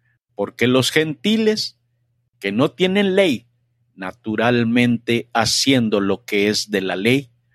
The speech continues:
los tales, aunque no tengan ley, ellos son ley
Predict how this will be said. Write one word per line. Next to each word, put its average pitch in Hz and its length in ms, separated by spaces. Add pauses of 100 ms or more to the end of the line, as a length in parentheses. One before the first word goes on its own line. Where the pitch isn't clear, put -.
(240)
los - 380
tales, 135 540 (140)
aunque 107 380
no 110 180
tengan 110 540
ley, 131 300 (320)
ellos 131 440
son 143 260
ley 147 360